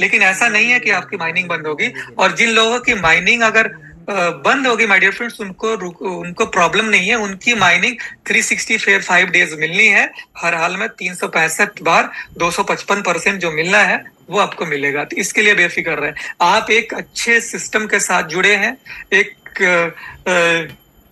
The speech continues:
इनोवेट-, एक innovative system के साथ जुड़े हैं, जिस, जो हमेशा से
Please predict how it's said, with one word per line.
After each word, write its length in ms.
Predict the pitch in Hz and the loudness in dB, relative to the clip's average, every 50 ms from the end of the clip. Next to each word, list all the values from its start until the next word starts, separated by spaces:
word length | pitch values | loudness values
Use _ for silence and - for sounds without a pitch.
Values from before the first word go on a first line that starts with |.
| - - | -2 -2
इनोवेट-, 680 | 208 190 202 208 190 170 233 254 247 - - - - | 0 2 4 2 4 2 0 0 0 -4 -12 -14 -6
एक 300 | - 214 196 185 - - | -2 0 0 0 0 -2
innovative 800 | 196 190 - - 202 185 190 190 170 208 240 - - 285 285 247 | -2 -2 -2 -4 -4 -2 0 0 2 2 0 2 2 0 0 0
system 440 | - - 233 214 - - 220 208 196 | 0 -4 -4 -4 -4 -4 -6 -6 -4
के 140 | - 202 190 | -4 -4 -4
साथ 200 | - 185 170 160 | -2 -2 -2 -4
जुड़े 260 | 147 160 165 160 165 | -4 -6 -4 -4 -4
हैं, 280 | 170 170 190 220 214 - - - - _ - 185 | -2 -2 -2 -4 -4 -6 -16 -20 -20 _ -14 -6
जिस, 320 | 151 196 196 - - - | -4 -2 -2 -2 -4 -4
जो 120 | - 214 202 | -2 -2 0
हमेशा 440 | 185 180 180 196 202 - - 247 | 0 0 2 2 2 4 2 2
से 320 | 247 - 247 240 240 233 | 2 2 2 2 2 0